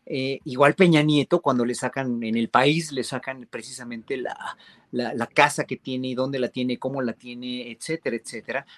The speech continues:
¿no? Este, y aparte, pues, todo lo que había hecho, co-, lo que había sacado desde su, sus, este, sus idas a Nueva York con su, con su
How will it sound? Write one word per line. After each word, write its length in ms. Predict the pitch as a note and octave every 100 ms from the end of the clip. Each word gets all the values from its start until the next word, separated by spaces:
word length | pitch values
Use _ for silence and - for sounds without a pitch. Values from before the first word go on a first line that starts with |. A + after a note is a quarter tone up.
| _ -
¿no? 260 | B2 E3+ _ _
Este, 400 | - B2+ B2 -
y 80 | B2
aparte, 500 | B2 C3+ C#3 D#3+ D3+ _ _
pues, 140 | C#3 -
todo 200 | F3 F#3+
lo 100 | C#3+
que 100 | C3
había 220 | D3 C#3+
hecho, 300 | D3+ - -
co-, 200 | C#3 C3+
lo 120 | C3+
que 80 | -
había 160 | D3+
sacado 500 | C#3+ C#3+ - C3 C3+
desde 420 | A#2+ A#2 A2+ A2+ A#2
su, 340 | - A#2+ A2+
sus, 400 | - - A#2+ -
este, 460 | A#2+ - - G#2+ F2+
sus 220 | - B2
idas 200 | D3+ C3+
a 60 | B2
Nueva 220 | B2+ A#2+
York 200 | A#2+ B2+
con 160 | - C3
su, 340 | - A#2+ G2 - - _
con 180 | B2+ C3
su 840 | - C3+ B2 A#2+ A#2 A#2+ A#2+ A#2